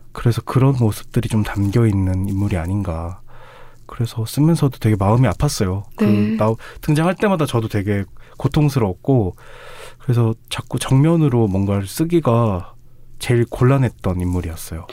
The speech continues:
Speaker 1: 갈등에
Speaker 2: 그러-, 말씀
Speaker 1: 마주할
Speaker 2: 듣-,
Speaker 1: 때마다.
Speaker 2: 네, 말씀 듣고 보니까
Speaker 1: 음.
Speaker 2: 테리가 곤란을 많이 겪기는 하는데
Speaker 1: 음.
Speaker 2: 그 곤란의 세부를 이렇게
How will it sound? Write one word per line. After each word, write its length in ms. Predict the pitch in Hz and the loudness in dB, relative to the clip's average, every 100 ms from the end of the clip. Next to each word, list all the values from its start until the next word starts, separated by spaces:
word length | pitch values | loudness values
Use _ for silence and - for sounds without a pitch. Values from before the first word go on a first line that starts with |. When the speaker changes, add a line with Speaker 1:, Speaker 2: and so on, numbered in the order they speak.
| - - | -16 -14
Speaker 1:
갈등에 280 | - - 262 | -6 0 2
Speaker 2:
그러-, 100 | 320 98 92 - | 2 0 -2 -4
말씀 60 | 190 - - | -2 0 2
Speaker 1:
마주할 100 | 110 | 0
Speaker 2:
듣-, 80 | - | 0
Speaker 1:
때마다. 440 | 101 92 - 87 - | -4 -6 -8 -10 -2
Speaker 2:
네, 380 | 220 214 185 185 | 2 2 0 -2
말씀 240 | 202 233 311 | -2 2 2
듣고 220 | - 277 | 2 2
보니까 640 | 247 202 - 185 185 190 | 4 2 2 0 2 2
Speaker 1:
음. 40 | 170 | 0
Speaker 2:
테리가 420 | - 302 294 247 - - - - - - | 0 2 4 2 0 -12 -18 -18 -18 -2
곤란을 340 | 208 226 233 | 2 4 4
많이 200 | 175 175 | 4 2
겪기는 420 | 185 165 - 196 196 | 2 -2 2 4 6
하는데 540 | 247 202 190 214 160 | 6 4 4 2 2
Speaker 1:
음. 100 | 104 101 - - - | 0 -4 -10 -16 -10
Speaker 2:
그 220 | - 233 | 2 2
곤란의 600 | 226 214 226 247 226 220 | 4 4 4 4 4 2
세부를 1000 | 208 320 339 339 311 269 294 220 160 180 - - - - - - - - | 2 2 4 6 6 6 6 4 2 -2 -10 -20 -20 -20 -20 -20 -18 -4
이렇게 300 | 208 190 | 0 0